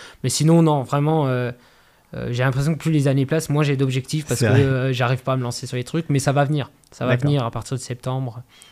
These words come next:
Speaker 1: Ouais, il y a, il y a, il y a deux... j'aurai deux, trois gros objectifs, et puis le reste, ce sera comme, comme d'habitude au, au feeling.
Speaker 2: Il y a des courses qui... que t'as jamais faites, euh, que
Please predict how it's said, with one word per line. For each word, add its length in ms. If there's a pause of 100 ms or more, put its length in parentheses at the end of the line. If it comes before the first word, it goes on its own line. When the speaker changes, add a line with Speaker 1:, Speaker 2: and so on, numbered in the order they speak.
(200)
Speaker 1:
Ouais, 200
il 40
y 20
a, 60
il 100
y 60
a, 80
il 60
y 60
a 40
deux... 160 (320)
j'aurai 300
deux, 180
trois 260
gros 300
objectifs, 580
et 40
puis 160
le 80
reste, 240
ce 60
sera 180
comme, 360
comme 140
d'habitude 440
au, 100 (140)
au 60
feeling. 400 (420)
Speaker 2:
Il 60
y 20
a 40
des 80
courses 240
qui... 720
que 100
t'as 220
jamais 280
faites, 340
euh, 100
que 600